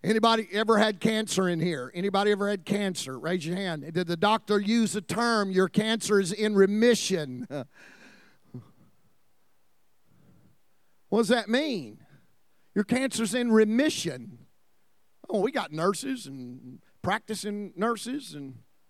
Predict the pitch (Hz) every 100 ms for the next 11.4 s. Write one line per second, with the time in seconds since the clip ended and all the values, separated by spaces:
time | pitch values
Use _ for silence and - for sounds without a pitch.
0 | _ _ 240 226 226 302 277 143 - _
1 | _ _ _ _ _ _ _ _ _ _
2 | _ _ _ _ _ _ _ _ _ _
3 | 180 277 - _ _ _ _ _ _ _
4 | _ _ _ _ _ 180 - 202 233 269
5 | 320 349 349 _ _ 214 269 381 _ _
6 | _ _ _ _ _ _ _ _ _ _
7 | 190 - 220 226 254 294 269 262 - _
8 | _ _ _ - - _ _ _ 233 -
9 | 294 311 285 214 233 254 208 165 233 214
10 | - 226 233 - 233 - 262 247 247 254
11 | 311 - 202 156